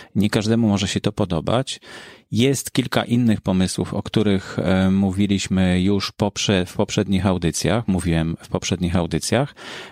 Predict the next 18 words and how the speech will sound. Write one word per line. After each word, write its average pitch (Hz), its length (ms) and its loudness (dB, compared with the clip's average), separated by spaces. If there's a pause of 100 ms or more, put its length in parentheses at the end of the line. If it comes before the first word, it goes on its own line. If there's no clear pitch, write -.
ale 135 320 0
dzisiaj 101 600 2 (100)
Piotrek 113 560 0 (200)
polecił 95 840 0
coś, - 520 -2
co 95 220 0
naprawdę 95 720 0 (200)
jest 104 300 0
bardzo 131 340 0
wygodne, 104 560 0
przyjemne 98 720 2 (760)
i 113 280 0
ma 113 160 2
naprawdę 98 480 0
fajny 85 420 2
interfejs. - 960 -2
Zajrzyjcie 107 880 2 (100)
do, 95 560 0